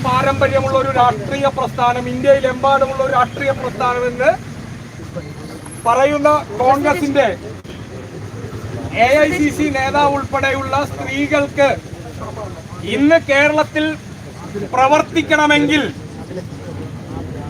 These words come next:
കേരളത്തിലെ നേതാക്കന്മാരെ തൃപ്തിപ്പെടുത്തണം എന്ന് പറയുന്നു. ഒരു സ്ത്രീ എന്നുള്ള നിലയ്ക്ക് ഏറ്റവും ഗൗരവമാർന്ന ഒരു വിഷയമാണ്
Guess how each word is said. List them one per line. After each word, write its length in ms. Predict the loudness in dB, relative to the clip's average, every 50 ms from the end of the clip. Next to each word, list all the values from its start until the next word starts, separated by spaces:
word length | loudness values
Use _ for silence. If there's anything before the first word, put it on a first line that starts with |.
| -10 -10 -6 -2
കേരളത്തിലെ 640 | 0 4 4 4 6 4 2 2 4 4 6 6 6 6 4 4
നേതാക്കന്മാരെ 920 | 4 4 6 6 4 4 2 2 0 0 2 4 6 6 6 6 4 0 -4 -6
തൃപ്തിപ്പെടുത്തണം 920 | -4 -2 -2 -2 -2 -2 -2 0 2 2 2 2 2 2 2 2 2 2 0 0
എന്ന് 120 | 0 0 0
പറയുന്നു. 420 | 2 2 2 0 0 -2 -2 -2 -2 -4 -4 -6 -6 -6 -8 -8 -10 -8 -8 -10 -10 -10 -10 -10 -10 -10 -10 -10 -12 -10 -10 -10 -10 -10 -8 -8 -6 -6 -6 -4 -2 0
ഒരു 120 | 0 0 0 -2
സ്ത്രീ 220 | -2 -2 0 0 4 6 6
എന്നുള്ള 260 | 6 6 4 2 2 2 2
നിലയ്ക്ക് 380 | 2 2 2 2 2 0 0 0 -2 -4 -6 -10 -10 -8 -8 -8 -8 -10 -10 -10 -10 -10 -10 -10 -10 -10 -10 -10 -10 -8 -4 -2 -2
ഏറ്റവും 340 | -2 0 2 2 2 2 2 2 2
ഗൗരവമാർന്ന 760 | 2 2 4 4 4 6 6 6 4 4 4 4 2 2 0 0 0
ഒരു 80 | -2 -2
വിഷയമാണ് 500 | -2 -2 0 2 2 2 2 2 2 0